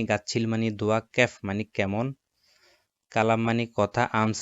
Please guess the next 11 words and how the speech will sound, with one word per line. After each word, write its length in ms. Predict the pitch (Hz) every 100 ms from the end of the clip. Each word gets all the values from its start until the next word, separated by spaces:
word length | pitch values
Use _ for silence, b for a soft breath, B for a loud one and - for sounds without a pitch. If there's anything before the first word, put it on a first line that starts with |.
| -
মানে 180 | 104 110
গতকাল, 480 | 101 98 113 110 98
কুল্লুশাই 520 | - 123 117 113 113
মানে 180 | 101 104
সবকিছু, 520 | 113 95 - 117 107 135
নাদিফা 480 | 113 92 101 110 120
মানে 240 | 98 92 120 143 -
পরিষ্কার। 560 | 101 104 - - 107 90 - - _ _ - _ _ - - - _ _ _ _ - - _ _ _ _ _ _ - b b b b b b b b b b -
"তুমি 240 | 131 120 131
মিথ্যা 360 | 120 113 - 127
বলছো, 360 | 120 120 -